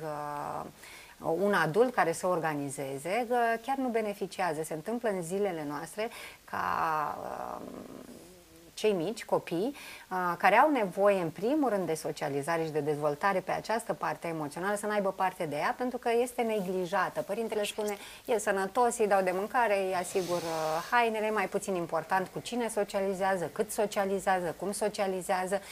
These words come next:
Și de multe ori, uh, rămân în fața calculatorului. E nevoie de acea,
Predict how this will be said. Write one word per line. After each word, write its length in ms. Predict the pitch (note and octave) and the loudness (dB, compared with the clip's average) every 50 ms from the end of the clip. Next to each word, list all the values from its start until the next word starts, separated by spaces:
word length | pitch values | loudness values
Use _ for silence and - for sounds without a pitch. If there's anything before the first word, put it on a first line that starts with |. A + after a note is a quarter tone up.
| - - - - - - | -14 -14 -14 -16 -18 -20
Și 200 | - - - - | -18 -12 -6 -2
de 120 | C4+ C#4 B3+ | 0 0 2
multe 340 | A3+ A3 A#3+ B3+ A#3+ - A3 | 2 0 0 -2 -2 0 0
ori, 240 | G3 G#3 A#3 A#3 G#3+ | 2 2 2 2 2
uh, 160 | G#3+ G3+ G3 F#3 | 0 0 0 0
rămân 220 | F#3 F#3 G3+ G#3+ G#3 G3+ G3 F#3+ F#3 | -2 -2 -2 -2 -2 -2 -2 -4 -4
în 60 | F#3 | -2
fața 300 | - F#3+ F#3+ - G3 F#3 | -2 -2 -2 0 -2 -2
calculatorului. 760 | - F3+ F3+ F3 - F3+ E3+ D3+ - - E3+ D#3 D3+ E3+ G3 | -2 -4 -4 -2 -2 -4 -4 -4 -4 -6 -6 -4 -4 -4 -2
E 20 | |
nevoie 360 | G#3 G#3+ G3 F3+ G3 G#3 G3+ | -2 -2 -2 0 2 2 2
de 100 | F#3+ F3 | 2 0
acea, 320 | E3+ E3 - F#3+ F#3 F#3 | -2 -2 -2 -4 -4 -4